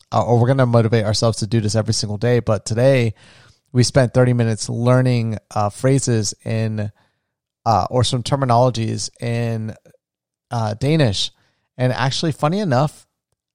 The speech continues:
it's not as difficult as I thought it was gonna be, even though I learned, like I spoke about in yesterday's, was that yesterday's podcast? Where I brought up the fact that the Danish language is very similar to,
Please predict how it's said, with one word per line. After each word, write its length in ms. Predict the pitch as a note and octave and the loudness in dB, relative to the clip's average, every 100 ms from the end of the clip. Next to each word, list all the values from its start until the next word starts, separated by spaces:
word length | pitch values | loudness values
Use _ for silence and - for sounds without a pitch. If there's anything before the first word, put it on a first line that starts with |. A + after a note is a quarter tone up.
| _ - | _ -6
it's 280 | C3+ - B2+ | -6 -4 -2
not 300 | C3 E3 G#3 | 0 0 0
as 240 | F#3 D#3+ | -2 -2
difficult 540 | - C#3+ E3 D#3+ D3 | 0 -2 0 -2 0
as 100 | B2 | 0
I 100 | C3 | 0
thought 300 | A#2+ - B2+ | -2 0 0
it 20 | C3+ | 0
was 120 | C#3 | -2
gonna 160 | C3 | -4
be, 320 | A2 B2+ D3 D#3 | -2 -4 -2 -2
even 160 | F3+ | 2
though 120 | F3 | 2
I 160 | - B2+ | 2 0
learned, 640 | A#2+ A#2+ B2 B2+ B2 - - _ _ _ _ _ _ | 0 0 2 0 -2 -8 -14 _ _ _ _ _ _
like 140 | C3 B2 | -4 0
I 80 | A#2 | 0
spoke 260 | - B2+ | 0 -2
about 280 | B2+ A#2+ - | 2 2 0
in 340 | A#2 A2 G#2+ | -2 -2 -4
yesterday's, 520 | A#2 B2 E3 E3 F3 - | -2 -4 -4 -6 -6 -4
was 100 | A#2 | -4
that 140 | D3 | -4
yesterday's 360 | A#2 - C#3+ C3+ | -4 -4 -6 -4
podcast? 460 | D3 D#3 F3+ - _ - _ _ - | -8 -6 -8 -8 _ -20 _ _ -4
Where 400 | B2+ C3 A#2+ F2+ | 2 4 4 2
I 80 | |
brought 240 | A#2+ B2+ C3 | 0 2 2
up 120 | B2+ | 2
the 100 | B2+ | 0
fact 220 | B2 A2+ | 0 0
that 240 | A#2 G#2+ _ _ - | -2 -2 _ _ -6
the 100 | B2+ | -4
Danish 400 | A#2 B2 B2+ - | 0 2 2 0
language 340 | B2 A#2+ B2 A2 | 0 0 0 -4
is 120 | G2+ | -2
very 240 | A#2+ B2 | 0 0
similar 600 | - - A#2+ A#2 A#2+ C3 | -2 0 0 2 0 0
to, 840 | B2 - A#2+ A2+ A2+ A2 G#2+ G#2 | -2 -4 0 0 2 2 0 -4